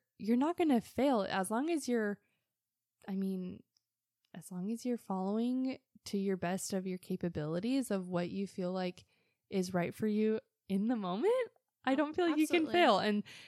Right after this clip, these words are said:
Speaker 1: so if you give yourself a strict timeline, and if you don't accomplish that, then you may feel like, "Well, I can never be healthy. I can never lose ten pounds if I can't even do
Speaker 2: Then
Speaker 1: it
Speaker 2: what does
Speaker 1: right
Speaker 2: that
Speaker 1: now."
Speaker 2: do to your mental health?
Speaker 1: Exactly. So I think just setting intentions is a lot more forgiving. It gives us a lot more grace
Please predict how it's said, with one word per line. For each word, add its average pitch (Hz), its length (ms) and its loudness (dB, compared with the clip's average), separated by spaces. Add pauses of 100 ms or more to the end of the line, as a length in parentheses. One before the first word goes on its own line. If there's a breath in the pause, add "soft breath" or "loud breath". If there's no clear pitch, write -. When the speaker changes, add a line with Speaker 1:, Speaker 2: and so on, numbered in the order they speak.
Speaker 1:
so - 140 2
if 208 80 2
you 220 120 2
give 214 160 2
yourself 226 400 4
a 202 100 2
strict - 380 -4
timeline, 196 600 0
and 185 120 0
if 180 140 2
you 185 80 2
don't 262 220 4
accomplish 190 500 -2
that, 190 160 -2
then 196 140 0
you 208 380 2
may 185 320 2
feel 214 240 -2
like, 208 320 0
"Well, 196 180 0
I 185 120 -2
can 226 240 2
never 196 240 0
be 202 140 0
healthy. 196 560 -2 (260 soft breath)
I 220 100 4
can 240 240 2
never 208 300 4
lose 214 200 2
ten 185 220 -6
pounds 175 400 -8
if 180 80 -8
I 196 100 -2
can't 240 260 2
even 226 240 4
do 208 100 4
Speaker 2:
Then 208 120 4
Speaker 1:
it 202 40 -2
Speaker 2:
what 208 80 -4
does 208 120 -4
Speaker 1:
right 196 100 0
Speaker 2:
that 202 80 -2
Speaker 1:
now." 185 180 0
Speaker 2:
do 208 60 -2
to 254 40 -4
your 196 80 -4
mental 190 280 -8
health? - 360 -12 (120)
Speaker 1:
Exactly. 196 640 -4
So 208 220 2
I 214 120 6
think 254 280 2
just 226 200 4
setting 262 360 4
intentions 214 640 4
is 202 160 2
a 196 60 2
lot 185 200 0
more 190 180 4
forgiving. 190 720 2
It - 160 0
gives 185 200 4
us 185 120 2
a 196 60 -2
lot 180 180 0
more 185 140 0
grace 175 600 0